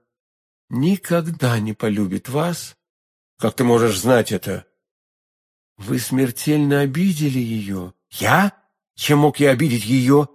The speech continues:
когда с той минуты, как мы познакомились, я живу у ее ног, как покорный раб? Скажи же мне, прошу тебя».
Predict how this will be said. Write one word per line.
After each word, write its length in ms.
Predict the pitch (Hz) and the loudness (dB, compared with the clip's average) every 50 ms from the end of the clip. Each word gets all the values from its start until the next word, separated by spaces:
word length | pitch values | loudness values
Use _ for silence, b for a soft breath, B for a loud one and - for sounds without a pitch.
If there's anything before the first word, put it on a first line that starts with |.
| _ _ - | _ _ -8
когда 280 | - 127 107 - - | -6 -4 -2 -2 -2
с 120 | - - - | -2 -2 0
той 140 | - 175 156 | 2 2 4
минуты, 380 | 147 151 160 175 160 - 147 | 4 4 4 2 2 0 0
как 180 | 127 143 - - | 0 0 0 0
мы 140 | 135 151 147 | 0 0 0
познакомились, 800 | - 143 117 139 147 139 - 165 165 156 147 139 131 117 - | 0 0 2 2 0 2 2 2 2 4 4 2 2 0 0
я 100 | 147 139 | 0 0
живу 320 | 123 110 151 143 160 175 156 | 0 0 0 2 4 4 4
у 80 | 143 | 4
ее 260 | 131 123 135 156 160 147 | 4 2 2 2 4 4
ног, 300 | 151 165 160 131 - - | 4 4 2 2 0 0
как 180 | 147 135 - | -2 -2 0
покорный 460 | - 139 - - 160 156 143 139 135 | -2 -4 0 0 0 2 2 2 2
раб? 340 | 131 151 185 185 - - - - _ _ _ _ _ - | 2 2 2 0 0 -2 -8 -20 _ _ _ _ _ -16
Скажи 400 | - - - 147 117 135 175 165 | -10 -6 -4 -2 0 0 0 0
же 140 | 123 147 | 2 2
мне, 140 | 135 131 120 | 2 0 0
прошу 340 | - - 156 226 - - 254 | 0 -2 -2 -2 -4 -6 -6
тебя». 340 | - - 254 190 98 85 | -6 -6 -4 -4 -4 -6